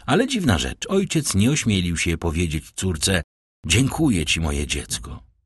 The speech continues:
A córka nie raczyła nawet uśmiechnąć się do ojca. „Konferencja skończona?” zapytała, wstając.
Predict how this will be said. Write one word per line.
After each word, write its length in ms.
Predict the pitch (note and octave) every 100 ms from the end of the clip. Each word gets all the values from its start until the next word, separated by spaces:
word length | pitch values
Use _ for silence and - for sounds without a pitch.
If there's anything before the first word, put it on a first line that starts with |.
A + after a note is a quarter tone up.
| _ _
A 180 | F#2 C4
córka 440 | - F2+ D#2 C3+
nie 140 | D3 C#3+
raczyła 340 | A#2 - C3+
nawet 280 | B2+ F#2 B2
uśmiechnąć 540 | A#2+ A#2 D2+ G2+ G2+
się 120 | - D2+
do 140 | F#2
ojca. 460 | D#3+ C3+ - F2+ - - - - _ _ _ _ -
„Konferencja 600 | E3 D#3 E3+ F3+ F#3+ -
skończona?” 600 | - D#3+ A2 D#2+ C3 E3+ - -
zapytała, 520 | F2 G#2+ G2 D2 C#2
wstając. 580 | - E2+ A#1 A1+ C2